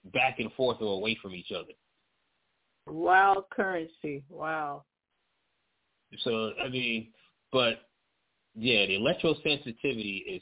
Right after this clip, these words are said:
Speaker 1: something that's very important that people don't take into account. A lot of people get in sickness. They go to the doctor.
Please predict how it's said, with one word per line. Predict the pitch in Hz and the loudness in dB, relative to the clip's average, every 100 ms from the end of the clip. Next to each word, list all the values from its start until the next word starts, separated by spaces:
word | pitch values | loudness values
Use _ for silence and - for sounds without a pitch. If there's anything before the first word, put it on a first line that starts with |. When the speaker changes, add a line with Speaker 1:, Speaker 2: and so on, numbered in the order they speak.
| - | -4
Speaker 1:
something | 107 95 98 | -6 -4 -8
that's | 87 | -6
very | 98 92 | -6 -8
important | - 127 110 107 | -4 -4 -2 -4
that | 104 | -2
people | 147 139 123 | -4 -4 -4
don't | 120 117 | -4 -2
take | 120 117 | -2 -2
into | 117 123 117 | -6 -4 -6
account. | - 175 - - _ - | -4 -6 -6 -12 _ 0
A | |
lot | 107 | 0
of | 107 | 0
people | 117 113 | -4 -2
get | 110 113 | -4 -4
in | 117 - | -8 -4
sickness. | 165 170 156 - | -4 -2 -4 -4
They | 101 | -4
go | 113 110 | -2 -2
to | 110 | -2
the | 107 | -4
doctor. | 120 131 131 143 139 | 0 -2 -2 -6 -6